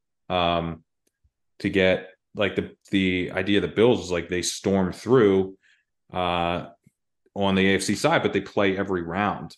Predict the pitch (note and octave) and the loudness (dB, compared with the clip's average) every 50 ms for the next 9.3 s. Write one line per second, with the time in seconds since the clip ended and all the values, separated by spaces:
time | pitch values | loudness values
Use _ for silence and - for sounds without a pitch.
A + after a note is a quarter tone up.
0 | _ _ E2+ F2 F2+ F2 E2+ E2+ D#2+ - - F#2 F2+ F2 F2 E2+ E2+ E2+ - - | _ _ -6 -6 -4 -4 -4 -4 -6 -2 0 0 0 2 0 0 -2 -4 -2 -2
1 | F#2+ F2+ - - F2 E2+ D#2+ E2+ E2 E2+ E2+ E2 D2+ - - - _ _ _ _ | -2 -2 -2 -2 -6 -4 -2 -2 0 0 0 -2 -4 -6 -12 -20 _ _ _ _
2 | _ _ _ - F#2 E2+ E2 D#2+ D#2 D2+ - - _ _ _ _ _ _ _ F#2 | _ _ _ -6 -4 -4 -2 -4 -4 -6 -8 -16 _ _ _ _ _ _ _ -8
3 | F2 D#2+ F#2 F#2+ F2+ F#2 - - - F#2+ F2 E2 E2+ F2 - - D3+ D#3 C#3 C3+ | -6 -4 -2 -2 -2 -2 -4 -4 -4 -4 -4 -4 -6 -8 -4 0 2 4 4 4
4 | C3 B2 B2 B2 - _ _ _ _ _ _ _ _ _ _ _ _ _ _ _ | 2 2 0 -4 -10 _ _ _ _ _ _ _ _ _ _ _ _ _ _ _
5 | _ F2 F2+ G2 G2 F#2+ F#2 F#2 - - - F#2 F2+ E2+ - - F#2 E2+ - F#2 | _ -4 0 0 2 0 0 -2 -4 -6 -6 -6 -6 -6 -6 -6 -6 -6 -8 -8
6 | F2 F2+ E2+ E2 - - _ F#2 F2 F2 F2+ F#2 F#2 F#2 F#2 F2+ E2+ - - B2 | -6 -6 -6 -6 -8 -10 _ -10 -8 -4 -4 -2 -2 -2 -4 -6 -6 -2 2 4
7 | B2 A#2+ A#2 G2+ G2+ A#2 C#3+ - C3+ A2+ G#2 G#2 - - _ _ _ _ _ _ | 4 6 6 4 4 4 4 2 2 2 2 0 -2 -6 _ _ _ _ _ _
8 | _ _ _ _ _ _ _ - G#2+ G#2 - - - C#3 C#3 B2+ G2 F#2+ - G2+ | _ _ _ _ _ _ _ -4 -4 -4 -4 0 0 2 2 2 -2 -4 -4 -2
9 | F#2+ C3 F#3+ - - | -2 -2 -2 -4 -8